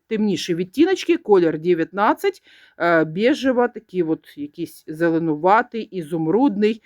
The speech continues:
Но все рівно така от пастель. Дуже-дуже класна. Тому, дівчатка, кого зацікавило, за контактами на каналі пишіть. А ті, хто проживає у місті Кам'янець-Подільський,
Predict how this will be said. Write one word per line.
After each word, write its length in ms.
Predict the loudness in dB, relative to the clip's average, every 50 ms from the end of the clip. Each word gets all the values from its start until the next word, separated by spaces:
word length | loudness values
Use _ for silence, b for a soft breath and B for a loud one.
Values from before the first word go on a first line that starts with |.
| b b b b b b _ -4
Но 320 | 0 2 2 2 2 -2 _
все 220 | _ -2 0 0 2
рівно 280 | 4 4 4 4 2
така 280 | 2 -4 -4 -2 -2 -2
от 220 | -2 -4 -8 _ _ _ -8
пастель. 520 | -8 -8 -8 -10 _ -4 -2 -2 -2 -4 _ _
Дуже-дуже 880 | -14 -6 0 0 0 2 2 0 0 0 -2 -4 -4 -2 -2 -4 -6 -6 _ _ _
класна. 540 | -6 -2 0 0 0 -2 -8 -18 -20 -20 -20 _ b b b b b b b
Тому, 180 | 0 2 4 4
дівчатка, 440 | 4 4 2 2 0 0 -2 -6
кого 300 | -6 -4 -2 0 0 0
зацікавило, 720 | 0 0 -4 -4 -6 -6 0 2 2 2 2 2 2 2 0
за 160 | 2 0 -2
контактами 680 | -2 -2 -6 -4 2 2 2 2 2 -4 -8 -6 -4 -2
на 280 | 0 0 0 0 0 -4 -8
каналі 520 | -6 -4 0 2 2 4 4 2 0 -2 -6 -6
пишіть. 480 | -6 -6 -6 -2 -2 -2 -2 -2 -4 B B B B B B
А 120 | -2 -2
ті, 140 | 0 0 -2
хто 160 | -2 -2 -4
проживає 500 | -2 -2 -2 0 0 2 4 4 4 4
у 20 | 2
місті 340 | 0 -2 -6 -6 -6 -6 -4
Кам'янець-Подільський, 1120 | 0 0 0 2 0 -2 -2 -4 -6 -6 -6 -4 2 4 4 4 4 2 2 2 2 2